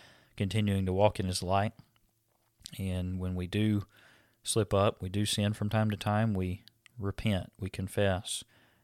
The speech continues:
and, uh, we get back up and we keep walking in the light like we talked about in our study of First John.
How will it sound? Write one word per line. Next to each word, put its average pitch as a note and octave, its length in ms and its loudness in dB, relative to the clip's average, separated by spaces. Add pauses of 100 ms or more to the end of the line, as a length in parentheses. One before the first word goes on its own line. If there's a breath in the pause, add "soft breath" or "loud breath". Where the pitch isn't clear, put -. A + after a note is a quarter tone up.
(260 soft breath)
and, F2 460 -4 (400)
uh, F2+ 260 -6 (340)
we F#2+ 440 -10
get A2 160 -2
back F#2+ 260 0
up G2+ 220 2
and F2+ 100 -2
we F#2 60 -2
keep - 220 -8
walking F#2+ 360 2
in G2 60 0
the G2 60 0
light G2 300 2
like F#2 200 -4
we F#2+ 60 -6
talked - 300 0
about F2+ 360 0
in F#2 80 -2
our F2+ 100 0
study F#2+ 300 -4
of F2+ 80 -4
First - 300 -4
John. F#2+ 380 0